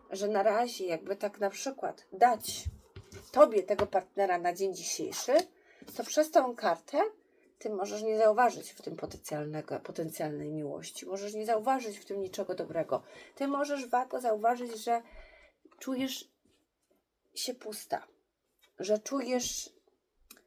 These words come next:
że coś cię kiedyś zniszczyło, że czujesz się niegotowy bądź niegotowa na, na to uczucie. Fajnie było coś tutaj zmienić, bo ta karta jest taką cudowną waszą lekcją,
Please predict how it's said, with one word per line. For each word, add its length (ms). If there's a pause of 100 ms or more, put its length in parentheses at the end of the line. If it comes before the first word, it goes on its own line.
(380)
że 100
coś 260
cię 180
kiedyś 280
zniszczyło, 640
że 140
czujesz 300
się 180
niegotowy 760
bądź 280
niegotowa 600
na, 320 (400)
na 140
to 120
uczucie. 560 (400)
Fajnie 340
było 240
coś 300
tutaj 300
zmienić, 520
bo 200 (320)
ta 120
karta 300
jest 160
taką 280 (240)
cudowną 720
waszą 380
lekcją, 680